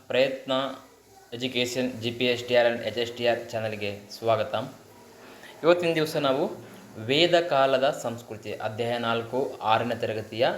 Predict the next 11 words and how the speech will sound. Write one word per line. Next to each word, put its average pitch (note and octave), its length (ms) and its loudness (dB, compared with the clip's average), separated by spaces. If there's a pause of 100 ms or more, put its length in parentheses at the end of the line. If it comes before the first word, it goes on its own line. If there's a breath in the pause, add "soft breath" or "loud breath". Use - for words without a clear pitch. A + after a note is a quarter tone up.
(120)
ವೇದ B2 400 0
ಕಾಲದ A2+ 400 2
ಸಂಸ್ಕೃತಿಯ A2 600 -8
ಬಗ್ಗೆ G#2 240 -6
ನಾವು A2 520 0 (380 loud breath)
ತಿಳ್ಕೊಳ್ಳೋಣ. A2+ 440 2
ಪ್ರಮುಖವಾಗಿ A#2+ 760 0 (600 loud breath)
ಎಕ್ಸಾಮ್ A2 340 -4
ಹತ್ರ A#2 260 2
ಬರ್ತಾ A2+ 280 2
ಇವೆ. A2+ 160 2